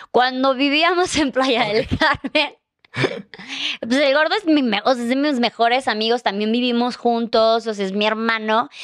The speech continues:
Speaker 1: Y de repente yo le presenté a una amiga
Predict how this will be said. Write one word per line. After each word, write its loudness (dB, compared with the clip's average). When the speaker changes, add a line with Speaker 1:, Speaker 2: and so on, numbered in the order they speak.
Speaker 1:
Y 2
de 2
repente 0
yo 0
le 0
presenté -2
a 4
una 0
amiga 0